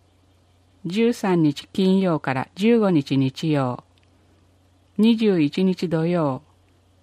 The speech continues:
二十二日日曜。特別展示、光ミュージアム所蔵、美を競う、肉筆浮世絵の世界。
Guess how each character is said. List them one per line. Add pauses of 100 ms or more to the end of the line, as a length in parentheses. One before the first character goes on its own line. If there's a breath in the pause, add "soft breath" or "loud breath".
二
十
二
日
日
曜。 (2500 soft breath)
特
別
展
示、 (580)
光
ミ
ュ
ー
ジ
ア
ム
所
蔵、 (340)
美
を
競
う、 (440)
肉
筆
浮
世
絵
の
世
界。